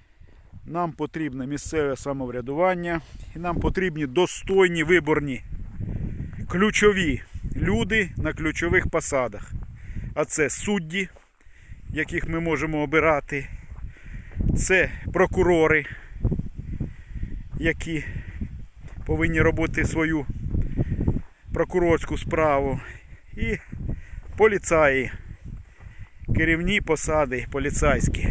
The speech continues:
поліцейські, щоб були достойні люди,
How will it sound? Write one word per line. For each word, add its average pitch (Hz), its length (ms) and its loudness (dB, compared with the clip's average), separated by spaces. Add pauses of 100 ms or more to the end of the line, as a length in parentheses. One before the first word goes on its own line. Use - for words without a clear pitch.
(100)
поліцейські, 131 720 -2 (1160)
щоб 147 180 -4
були 165 280 2
достойні 156 520 4
люди, - 420 2